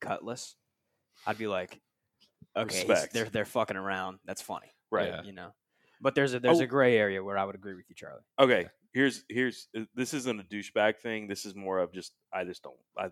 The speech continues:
Speaker 2: think it's stupid. Um, and in all, it, it, all due respect, but, um, in loving memory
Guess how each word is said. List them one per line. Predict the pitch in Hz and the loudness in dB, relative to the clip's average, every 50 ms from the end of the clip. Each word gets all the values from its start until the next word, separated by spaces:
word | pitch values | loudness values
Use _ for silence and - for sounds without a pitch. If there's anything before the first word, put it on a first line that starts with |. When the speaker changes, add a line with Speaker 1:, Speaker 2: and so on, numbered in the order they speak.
| - | -8
Speaker 2:
think | - 98 90 80 | -10 -12 -12 -12
it's | 78 - - | -14 -16 -16
stupid. | - - _ - 92 87 - 107 107 _ _ _ _ _ _ - - _ _ _ _ _ | -18 -16 _ -14 -12 -8 -8 -8 -8 _ _ _ _ _ _ -20 -20 _ _ _ _ _
Um, | - 107 104 101 98 95 92 92 92 90 85 - _ _ _ _ - - _ _ _ _ _ _ _ _ _ _ - | -2 0 2 2 2 0 -2 -4 -10 -14 -18 -20 _ _ _ _ -12 -12 _ _ _ _ _ _ _ _ _ _ -2
and | 110 107 104 98 98 - _ _ _ | 0 0 0 -2 -4 -10 _ _ _
in | 127 120 120 | -2 2 2
all, | 110 92 - - | 2 2 0 -4
it, | 107 110 - - - - | -8 -8 -8 -10 -16 -18
it, | 104 - _ _ - | -20 -20 _ _ 6
all | 135 135 131 | 8 8 8
due | 110 113 98 | 6 4 0
respect, | 78 - - - - - - - _ _ _ _ _ _ _ _ _ _ _ _ _ _ _ _ _ _ _ _ _ _ _ _ | -6 -8 -12 -12 -12 -12 -14 -14 _ _ _ _ _ _ _ _ _ _ _ _ _ _ _ _ _ _ _ _ _ _ _ _
but, | 120 117 107 101 98 - _ _ _ _ _ _ _ _ _ _ _ _ _ _ _ _ _ _ _ _ - | 6 8 8 6 4 -2 _ _ _ _ _ _ _ _ _ _ _ _ _ _ _ _ _ _ _ _ -4
um, | - 107 107 101 98 95 92 92 90 87 87 85 82 _ _ _ _ _ _ _ _ _ _ _ _ _ _ _ _ _ _ _ - - - _ - | -2 0 2 2 2 2 0 -4 -6 -10 -14 -18 -20 _ _ _ _ _ _ _ _ _ _ _ _ _ _ _ _ _ _ _ -12 -12 -12 _ 0
in | 135 127 117 113 | 2 2 2 4
loving | 107 110 113 107 110 110 104 98 | 4 4 4 4 2 -2 -4 -4
memory | 95 98 95 92 98 98 98 98 98 98 95 92 92 | -4 -6 -6 -4 -6 -6 -4 -4 -4 -4 -4 -6 -10